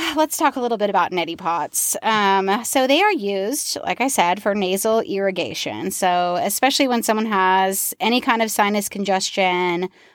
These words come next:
cold, allergies, um, and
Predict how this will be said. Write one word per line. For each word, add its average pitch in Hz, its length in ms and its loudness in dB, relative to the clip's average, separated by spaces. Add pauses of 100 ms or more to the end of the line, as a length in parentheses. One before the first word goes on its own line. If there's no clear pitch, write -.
(140)
cold, 214 680 2
allergies, 196 1200 0
um, 170 460 -2 (640)
and 208 300 2